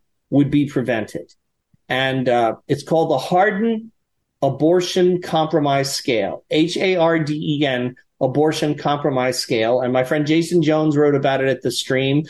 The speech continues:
The title is, "Are G O P Candidates Pro-Life, Pro-Choice, or Pro-Grift?"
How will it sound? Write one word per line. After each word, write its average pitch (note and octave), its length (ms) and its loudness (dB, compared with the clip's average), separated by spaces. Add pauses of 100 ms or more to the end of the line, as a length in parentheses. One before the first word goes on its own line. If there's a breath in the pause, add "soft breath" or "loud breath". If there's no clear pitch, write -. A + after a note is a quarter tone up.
(280 loud breath)
The D3 80 -2
title D3 420 0
is, D3+ 360 -2 (280)
"Are D#3+ 160 2
G F#3+ 240 2
O A#3 80 2
P A3 200 -4
Candidates D#3+ 560 -2
Pro-Life, F#3+ 680 0
Pro-Choice, D#3+ 840 0 (300)
or D#3 180 2
Pro-Grift?" C3+ 920 -2